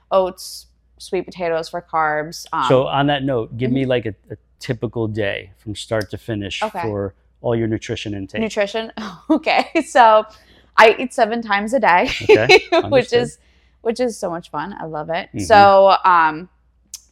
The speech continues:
Speaker 1: breakfast right now is oats and eggs. Um, I work out in the morning, very
Speaker 2: Okay.
Speaker 1: early in the morning. So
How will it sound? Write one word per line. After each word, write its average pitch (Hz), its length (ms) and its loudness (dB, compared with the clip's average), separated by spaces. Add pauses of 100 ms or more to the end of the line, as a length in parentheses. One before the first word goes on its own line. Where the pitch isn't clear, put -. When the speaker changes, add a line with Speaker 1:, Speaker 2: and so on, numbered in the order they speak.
Speaker 1:
breakfast 196 420 -2
right 185 180 -2
now 175 520 2
is 175 600 -2
oats - 520 -4 (200)
and 165 600 -6 (240)
eggs. 160 520 -4 (440)
Um, 156 400 0 (380)
I 202 140 4
work 202 220 0
out 190 180 0
in 202 80 -6
the 190 40 -6
morning, 208 560 -8
very 175 220 -2
Speaker 2:
Okay. - 80 -6
Speaker 1:
early 156 280 -6
in 170 60 -12
the 175 60 -14
morning. 208 340 -10
So 165 500 -2